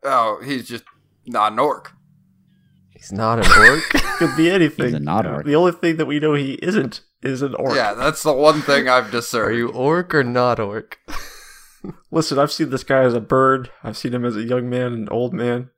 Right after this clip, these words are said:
Speaker 3: I've seen him as a horse. I've seen him as a seahorse. He's just not an orc.
Speaker 4: Seen him as an air horse.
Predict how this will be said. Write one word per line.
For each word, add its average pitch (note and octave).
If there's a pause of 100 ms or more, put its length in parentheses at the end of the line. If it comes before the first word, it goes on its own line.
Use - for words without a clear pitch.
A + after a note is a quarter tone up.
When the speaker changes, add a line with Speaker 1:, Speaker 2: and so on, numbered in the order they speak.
(140)
Speaker 3:
I've A#2+
seen B2+
him A#2+
as A#2
a A#2
horse. - (200)
I've -
seen C3
him A#2+
as A#2
a C3
seahorse. -
He's D#3
just - (220)
not B2+
an A#2+
orc. A#2
Speaker 4:
Seen A2
him F#2+
as F2
an -
air E2
horse. E2